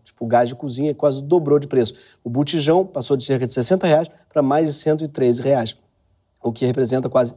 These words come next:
dez por cento do salário mínimo. Ou seja, uma tragédia pros trinta milhões de brasileiros que vivem com um salário mínimo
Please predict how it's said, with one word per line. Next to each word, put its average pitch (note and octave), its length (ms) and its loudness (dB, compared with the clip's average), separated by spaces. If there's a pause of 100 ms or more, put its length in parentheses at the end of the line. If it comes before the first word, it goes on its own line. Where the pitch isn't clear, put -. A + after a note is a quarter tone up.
dez D3+ 240 2
por D#3+ 140 -14
cento D3 280 -6
do C#3 140 -8
salário C#3 380 -4
mínimo. A#2 360 -4 (600)
Ou A#2+ 100 -6
seja, C#3+ 320 -2
uma C3 160 -2
tragédia D3 640 2
pros C3 260 -12
trinta D3+ 300 0
milhões B2+ 220 2
de A#2 60 0
brasileiros C3+ 420 2
que - 100 -10
vivem C#3 360 -2
com C3 200 -2
um C3 60 -2
salário C#3 360 0
mínimo A#2 360 0